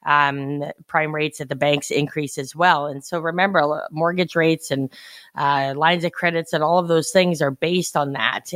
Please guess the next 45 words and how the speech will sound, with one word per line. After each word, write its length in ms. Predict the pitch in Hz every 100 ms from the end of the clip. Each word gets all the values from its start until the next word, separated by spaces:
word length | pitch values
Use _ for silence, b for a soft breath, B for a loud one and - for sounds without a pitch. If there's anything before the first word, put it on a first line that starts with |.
| -
And 240 | 151 151
so 180 | - 156
as 320 | 156 170 170
we 100 | 175
see 220 | - 175
that 280 | 156 175 202
increase, 640 | 196 175 - 156 151 -
um, 680 | - 147 143 139 143 147 147 -
you 120 | 143
know, 280 | 139 156 170
people's 320 | - 156 170 -
payments 420 | 165 170 165 -
could 200 | 170 143
get, 240 | 151 165 - B B B
um, 800 | 147 147 147 151 147 151 120 - -
could 160 | 185
increase. 640 | 165 202 - 160 110 - - -
And, 320 | 156 156 156
and 220 | - 156
that's 300 | 160 185 -
really 180 | 180 170
the 160 | 160
issue 240 | 160 - 170
that 160 | 160
we're 80 | 143
looking 340 | 151 160 240 156
at. 140 | 135
But, 200 | 165 170 B B B
you 100 | -
know, 260 | 202 196 185
I 100 | 180
was 140 | 196
just 240 | 196 214 -
on 180 | 185 170
a, 280 | 147 143 -
on 140 | 151
a 60 | 151
call 520 | - 165 160 156 151
on 280 | - 143 147
Monday 580 | 160 170 165 156 117 147
with, 260 | 143 135 -
uh, 240 | 147 143 -
Canaccord 440 | 151 151 - 147
strategists, 640 | - 151 143 160 147 143
and, 100 | -